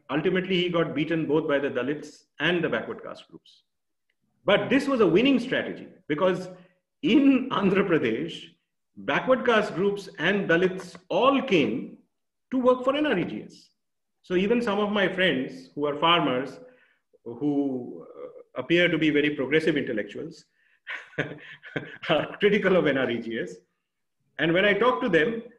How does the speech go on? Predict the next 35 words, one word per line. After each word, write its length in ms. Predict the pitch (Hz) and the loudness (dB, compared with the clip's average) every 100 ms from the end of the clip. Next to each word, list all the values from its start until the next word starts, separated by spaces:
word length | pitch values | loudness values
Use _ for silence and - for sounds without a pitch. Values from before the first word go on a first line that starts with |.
| _ _ _ _ _ - | _ _ _ _ _ -8
uh, 760 | 131 143 143 139 135 120 104 135 | 0 2 4 4 0 -4 -10 -10
they 120 | 143 202 | -6 0
say, 220 | 226 220 | 4 4
"But, 280 | 208 202 190 | 2 -2 -2
you 80 | |
know, 180 | 208 202 | -2 0
Rahul, 480 | 190 185 175 190 190 | 0 -2 0 -2 -2
this 180 | 180 185 | -4 -4
is 100 | 180 | -2
a 100 | 175 | 0
very 200 | 165 175 | 0 -2
pro-Dalit 640 | 170 165 160 147 160 151 151 | -2 -2 -2 0 0 -2 -4
policy, 380 | 147 151 151 | -4 -4 -4
is 80 | 147 | -4
a 60 | 151 | -4
peculiar 560 | - 147 170 170 165 | -8 -6 -2 2 2
kind 260 | 165 156 156 | 0 -2 -4
of 140 | 156 - | -6 -6
Congress 340 | 151 156 160 | -2 -2 -2
policy." 540 | - 143 139 143 143 - _ _ _ _ _ _ _ _ _ _ _ _ _ _ - | -4 -6 -6 -8 -14 -18 _ _ _ _ _ _ _ _ _ _ _ _ _ _ -8
I 100 | 175 | -8
tell 260 | 185 208 233 | -4 -4 -4
these 180 | 214 - | -6 -6
friends, 320 | 185 160 - | -6 -6 -6
"Have 160 | 151 | -8
you 100 | 185 | -6
been 280 | 170 180 208 | -4 -4 -4
to 260 | 202 196 190 | -6 -4 -2
an 140 | 180 | -2
N 100 | 151 | -4
R 140 | 165 185 | -4 -4
E 60 | |
G 160 | 170 185 | -6 -6
S 100 | 180 | -6
website, 480 | 156 160 170 180 | -6 -6 -6 -6